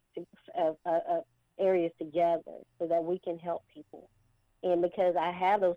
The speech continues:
ties in the community, I can bring people together because they trust me, they know me, they know my family, and we've been here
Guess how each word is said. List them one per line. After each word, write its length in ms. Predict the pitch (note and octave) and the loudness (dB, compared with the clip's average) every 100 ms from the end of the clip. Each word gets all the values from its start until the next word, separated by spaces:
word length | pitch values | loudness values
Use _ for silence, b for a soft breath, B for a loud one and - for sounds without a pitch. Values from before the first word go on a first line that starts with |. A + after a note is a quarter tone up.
| - | -2
ties 300 | G3+ G3+ F#3+ | -2 0 0
in 120 | F3+ F3 | -2 -6
the 60 | |
community, 480 | - D#3 D3+ C#3+ C#3+ | -4 -4 -4 -6 -10
I 120 | E3+ D#3+ | -10 -12
can 140 | - D#3+ - | -12 -14 -4
bring 240 | F3+ F#3 | -2 -2
people 180 | F#3 F3+ | -4 -10
together 440 | G3 F3 D#3+ D#3 - _ _ _ _ | -6 -4 -4 -6 -12 _ _ _ _
because 280 | E3 F3 E3 | -2 0 2
they 140 | F3 | 2
trust 340 | E3+ F#3+ F3+ - | 0 0 0 0
me, 240 | F3 F#3 F#3+ - | -4 -4 -2 0
they 140 | F3 | 2
know 260 | E3+ E3+ E3 | 2 0 0
me, 220 | E3+ E3+ | -2 -2
they 100 | E3 | -2
know 160 | E3 E3 | -2 -2
my 180 | D#3 D3+ | -4 -6
family, 320 | - E3+ D#3+ D#3+ | -2 -2 -2 -6
and 160 | F#3 | -8
we've 200 | E3+ E3+ | -8 -6
been 180 | F3+ E3 | -4 -2
here 320 | F3 D#3+ D#3+ | -2 -4 -6